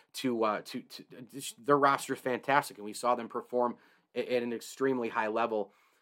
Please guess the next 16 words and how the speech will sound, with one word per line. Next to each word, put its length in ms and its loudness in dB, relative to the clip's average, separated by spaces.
last 400 0
year 340 0
in, 260 -2
in 100 -2
the 80 -2
postseason. 640 -2
So 140 0
I 60 2
think 180 -2
from 160 2
a 80 4
lineup 520 4
perspective, 840 -4
um, 480 2
man, 380 -2
I, 180 6